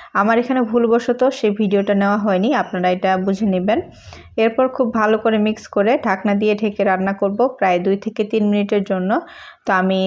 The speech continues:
তিন মিনিট পর ঢাকনাটাকে সরিয়ে নিচ্ছি। তো এখন মিডিয়াম টু লোয়ের মাঝামাঝিতে রেখে আলুটাকে একটু ভালো করে ভেজে নিতে হবে।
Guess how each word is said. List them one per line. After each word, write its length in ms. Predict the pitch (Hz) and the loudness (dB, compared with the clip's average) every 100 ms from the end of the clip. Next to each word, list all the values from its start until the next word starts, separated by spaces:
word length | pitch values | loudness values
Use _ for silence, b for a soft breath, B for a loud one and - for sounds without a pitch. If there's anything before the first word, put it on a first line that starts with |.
| 190 | -2
তিন 160 | 226 226 | 0 2
মিনিট 200 | 233 233 | 2 0
পর 120 | 233 240 | 0 0
ঢাকনাটাকে 500 | 214 202 202 202 220 | 0 -2 -4 -2 -4
সরিয়ে 340 | 208 214 214 | 0 2 2
নিচ্ছি। 360 | 202 202 202 269 359 B B B _ | 2 0 0 -2 -2 B B B _
তো 80 | 202 | -2
এখন 360 | 214 214 - 240 302 302 - | 0 -2 0 0 0 -4 -2
মিডিয়াম 340 | 208 202 226 233 | 0 2 2 2
টু 80 | 240 | 2
লোয়ের 220 | 233 220 | 2 4
মাঝামাঝিতে 640 | 208 202 240 233 233 233 220 | 2 0 2 2 2 0 2
রেখে 340 | 208 208 262 370 320 | 0 0 0 0 0
আলুটাকে 500 | 196 202 208 202 285 359 | 2 2 2 2 0 0
একটু 240 | 294 - 196 | -2 0 -2
ভালো 260 | 190 196 190 | 0 0 0
করে 180 | 185 196 | 0 0
ভেজে 260 | 196 214 226 | 0 0 0
নিতে 240 | 214 202 | 0 0
হবে। 260 | 208 180 | -2 0